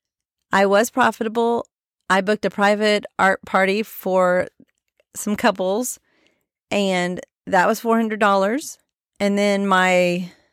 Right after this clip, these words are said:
I had a couple of straggling payments from my brushes and brews class that I did in Fayetteville of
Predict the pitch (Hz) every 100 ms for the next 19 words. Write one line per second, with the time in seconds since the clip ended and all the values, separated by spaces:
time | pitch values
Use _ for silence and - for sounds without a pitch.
0 | _ _ _ - 208 196 - 220 214 196
1 | - 202 208 202 202 202 214 208 202 202
2 | - 196 180 180 170 165 165 160 160 -
3 | _ - 175 185 - 220 202 185 190 196
4 | 202 - 214 220 233 190 185 185 185 226
5 | 240 214 196 202 202 220 - _ - _
6 | _ _ _ _ _ _ _ _ _ _
7 | _ _ _ _ _ 180 180 180 175 175
8 | -